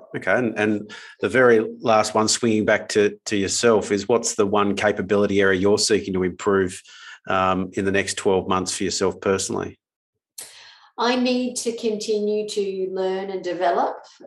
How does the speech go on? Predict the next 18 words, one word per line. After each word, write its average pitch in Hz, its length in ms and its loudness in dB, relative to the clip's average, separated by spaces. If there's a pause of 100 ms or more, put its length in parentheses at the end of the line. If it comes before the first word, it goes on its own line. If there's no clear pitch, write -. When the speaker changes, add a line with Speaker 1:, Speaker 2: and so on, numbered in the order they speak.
Speaker 2:
Um, 175 460 -4 (220)
these 190 300 -4
last 185 480 -4
two 185 160 -4
years 180 640 -4
being 185 280 -2
in 175 120 -6
sort 190 160 -4
of 175 60 -6
an 180 100 -4
H 180 240 -6
R 175 260 -2
related 170 640 -2 (460)
field, 202 920 -4 (920)
um, 180 360 -6 (200)
everyone, 196 340 2 (180)
I'm 196 200 -2
a - 180 -10